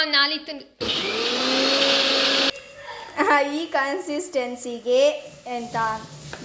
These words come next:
Speaker 2: ಗ್ರೈಂಡ್ ಮಾಡಿ ಇಟ್ಟುಕೊಂಡಿದ್ದೇನೆ. ನೀವು ಇದಕ್ಕಿಂತ ಸಣ್ಣ ಬೇಕಿದ್ರು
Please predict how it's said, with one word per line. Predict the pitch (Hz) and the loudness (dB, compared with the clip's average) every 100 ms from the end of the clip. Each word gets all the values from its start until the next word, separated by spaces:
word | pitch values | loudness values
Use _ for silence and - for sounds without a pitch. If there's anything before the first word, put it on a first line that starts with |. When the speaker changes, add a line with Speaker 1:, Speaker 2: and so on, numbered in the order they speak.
| 240 | 2
Speaker 2:
ಗ್ರೈಂಡ್ | 277 311 359 320 | 4 4 2 4
ಮಾಡಿ | 269 285 294 | 4 4 -2
ಇಟ್ಟುಕೊಂಡಿದ್ದೇನೆ. | - 277 254 233 226 262 | -2 0 0 -2 -4 -2
ನೀವು | 294 285 | -2 -2
ಇದಕ್ಕಿಂತ | - 339 349 349 - - - - - - - | -2 -4 2 2 0 -6 -12 -10 -8 -6 2
ಸಣ್ಣ | 302 302 349 330 | 4 4 2 4
ಬೇಕಿದ್ರು | 302 302 311 | 4 2 4